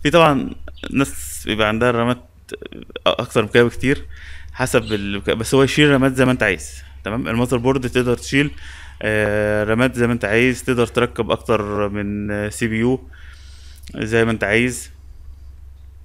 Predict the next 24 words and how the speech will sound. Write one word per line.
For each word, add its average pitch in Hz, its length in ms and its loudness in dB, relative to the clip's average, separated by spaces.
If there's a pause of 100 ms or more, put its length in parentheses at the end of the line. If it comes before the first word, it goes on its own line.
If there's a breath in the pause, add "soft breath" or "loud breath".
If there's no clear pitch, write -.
(1400 loud breath)
تقدر 135 220 6
تركب - 540 0
اتنين 127 220 2
بروسيسور 139 460 0
و-، 120 400 -4 (600)
وليهم 120 400 2
اماكنهم 135 460 2
ويقدروا 123 320 4
يشتغلوا 120 300 2
مع 110 120 2
بعض، 113 320 2
بس 101 240 -4
لازم 120 220 2
يكونوا 117 380 0
نفس - 280 -4
ال-، 101 340 -6 (640 loud breath)
الاصدار 107 600 2
ونفس 123 300 0
كل 123 200 -2
حاجه 82 200 -4
عشان 113 260 -2
يديك 110 180 -4 (200)
امكانيات 104 260 -2
حلوه. 92 340 -6